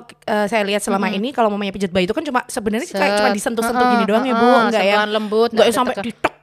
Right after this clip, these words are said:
Speaker 2: Nah,
Speaker 1: gitu kan biasanya itu
Speaker 2: beda.
Speaker 1: orang tua,
Speaker 2: Iya.
Speaker 1: karena biar kita nggak capek kan.
Speaker 2: Heeh.
Speaker 1: <laughs> Tapi kalau beda sama anak ya.
Speaker 2: Nah, tapi di tempat saya ada itu. Jadi ada ka-, untuk, untuk kasus-kasus tertentu
Speaker 1: Oh, gitu.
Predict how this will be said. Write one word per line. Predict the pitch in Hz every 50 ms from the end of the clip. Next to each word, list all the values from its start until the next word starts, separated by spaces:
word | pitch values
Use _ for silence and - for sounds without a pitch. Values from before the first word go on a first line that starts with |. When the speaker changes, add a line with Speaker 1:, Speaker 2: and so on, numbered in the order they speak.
| _
Speaker 2:
Nah, | - 170 175 180 185 196 202 214 220 220 214
Speaker 1:
gitu | 214 202
kan | 190 185 381 370 - - _
biasanya | - 220 220 214 - 269
itu | - 202
Speaker 2:
beda. | 302 247
Speaker 1:
orang | 208 190 180
tua, | 175 254 254 254 220 196 180
Speaker 2:
Iya. | 180 180 175 180
Speaker 1:
karena | 190 185 175 175 165
biar | 160 - - 196 -
kita | - - - 233
nggak | 226 220 151 -
capek | 165 165 - 226 214 -
kan. | - 175 165 160 165
Speaker 2:
Heeh. | 190 - 196 190
Speaker 1:
<laughs> | 180
Tapi | - -
kalau | - 285 262 226
beda | 202 208 214 220 262
sama | 233 233 226 202
anak | 185 180 185 175 175
ya. | 170 160 160 151
Speaker 2:
Nah, | 147 143 143 143 _ _
tapi | - 175 170 - 277 285
di | - 208
tempat | 202 214 202 202 202
saya | - - 220 254 285
ada | 262 247 233 233 214 202
itu. | 202 202 - 208 202 190 180
Jadi | 170 170 175 233 247
ada | 214 - - 196
ka-, | 190 - 190 -
untuk, | - 226 247 247 -
untuk | - 240 247
kasus-kasus | - 240 233 277 - - 254 - 254
tertentu | - 262 262 - 269 262 269 - 302
Speaker 1:
Oh, | 269
gitu. | 220 180